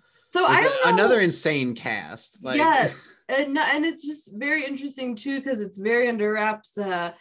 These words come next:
Speaker 1: in terms of what exactly it is. Um, I don't know the Eternals. I've only read, like, the synopsis for the movie, so I'm not a hundred percent sure what to expect. But after watching Nomadland, I am very curious to see Chloe Zhao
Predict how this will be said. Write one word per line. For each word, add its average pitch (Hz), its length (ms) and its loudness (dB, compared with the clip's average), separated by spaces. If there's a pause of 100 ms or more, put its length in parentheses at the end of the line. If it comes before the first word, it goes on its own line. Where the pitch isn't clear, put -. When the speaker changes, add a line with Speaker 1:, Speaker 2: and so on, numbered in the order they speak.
(160)
Speaker 1:
in 208 140 0
terms 214 240 -2
of 185 120 -4
what 185 200 -2
exactly 180 500 -6
it - 60 -6
is. 311 480 -2 (100)
Um, 196 520 -2
I 233 280 0
don't 226 320 -4
know 220 260 -6
the 214 160 -6
Eternals. 214 460 -4
I've 190 220 -2 (240)
only 208 260 -2
read, 190 160 -4
like, 185 260 -4
the 180 540 -6 (320)
synopsis 190 640 -4
for 180 120 -14
the 190 100 -6
movie, 294 400 0
so 269 180 -6
I'm 226 140 -2
not 208 200 -6 (140)
a 196 80 -8
hundred 247 260 -6
percent 247 320 -6
sure 247 140 -6
what 226 140 -4
to 233 80 -8
expect. 214 420 -8
But 196 200 -2 (260)
after 262 280 0
watching 440 360 2
Nomadland, 262 800 0
I 220 140 -4
am 220 220 -4
very 196 500 0
curious 165 480 -8
to 190 80 -10
see 190 200 -8
Chloe 185 380 -2
Zhao 170 500 -4